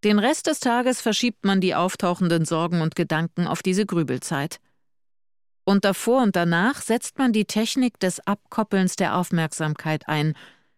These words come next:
damit die Gedanken unbehelligt existieren können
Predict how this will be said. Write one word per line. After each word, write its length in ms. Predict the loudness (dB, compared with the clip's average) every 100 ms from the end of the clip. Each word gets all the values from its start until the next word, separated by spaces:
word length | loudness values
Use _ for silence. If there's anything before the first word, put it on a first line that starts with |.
| _ 0
damit 260 | 0 2
die 100 | 2
Gedanken 540 | 2 2 0 0 -2 0
unbehelligt 760 | 0 2 2 2 2 0 -2
existieren 680 | -4 -2 -4 -2 -2 0 -2
können 360 | 0 0 -2